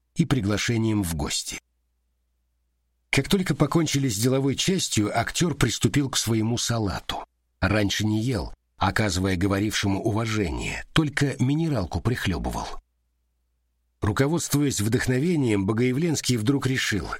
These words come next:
«А, была не была, может, простой путь окажется самым верным, и ни к чему огороды городить». «Какая у вас печатка красивая!»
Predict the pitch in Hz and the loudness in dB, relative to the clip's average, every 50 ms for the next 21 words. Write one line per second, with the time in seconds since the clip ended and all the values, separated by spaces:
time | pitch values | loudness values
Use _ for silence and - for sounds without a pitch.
0 | - - - 202 202 190 180 147 113 78 87 92 156 165 175 190 202 175 147 135 | -2 0 0 2 2 0 0 -2 -2 -2 0 0 0 0 0 0 0 0 0 0
1 | 123 113 131 127 117 98 82 78 90 127 175 175 147 160 127 - - 165 143 - | 0 0 0 0 0 -2 -2 0 0 0 0 0 -2 -2 -2 0 0 0 0 2
2 | - 170 160 147 - 185 202 - - - - - - - - - 101 107 - - | 2 2 2 2 0 0 0 -2 -4 -6 -8 -10 -12 -8 -2 0 2 2 2 2
3 | 120 110 110 98 - 120 - - 131 117 113 117 120 117 120 139 117 95 98 - | 2 2 0 0 -2 -2 0 0 2 2 2 2 2 2 2 0 0 0 0 -2
4 | 139 - _ _ _ _ _ _ - - 107 117 123 123 107 - - - 135 160 | -2 -4 _ _ _ _ _ _ -2 0 2 2 2 0 0 0 0 0 2 2
5 | 190 196 139 117 101 123 135 151 139 104 101 90 95 101 107 120 113 98 - - | 2 2 2 2 2 2 2 2 0 0 0 0 2 0 0 0 0 -2 -4 -6
6 | - - _ _ _ _ _ _ _ _ _ _ _ _ _ _ _ _ _ _ | -14 -18 _ _ _ _ _ _ _ _ _ _ _ _ _ _ _ _ _ _
7 | _ _ _ _ _ - - 104 - 123 120 120 113 120 127 120 - - - - | _ _ _ _ _ -4 -2 0 0 0 0 0 -2 -2 -2 -2 -2 -4 -2 -2
8 | - 131 - - 160 156 - - - - - 98 104 - - - 78 67 62 - | -2 0 0 0 0 0 0 0 -2 0 0 0 0 0 -2 -4 -2 -2 -2 -4
9 | - - - | -4 -6 -8